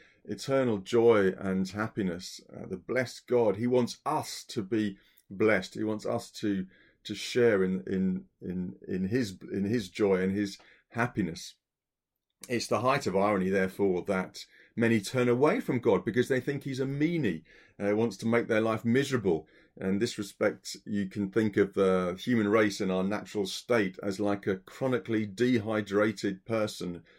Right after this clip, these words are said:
with a fear of water. The, the one thing that we need, the one thing that we crave is the one thing that we,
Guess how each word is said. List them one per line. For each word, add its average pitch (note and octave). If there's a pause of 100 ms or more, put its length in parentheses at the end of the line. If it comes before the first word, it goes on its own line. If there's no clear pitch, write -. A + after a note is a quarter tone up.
(280)
with A#2
a A#2+
fear C#3+
of A#2
water. A#2+ (500)
The, G#2
the A2
one B2
thing A#2+
that A2
we A2+
need, G#2+
the G2
one G#2+
thing G2+
that G2+
we G2+
crave G2
is F#2
the F#2
one F#2
thing F#2
that F2+
we, E2+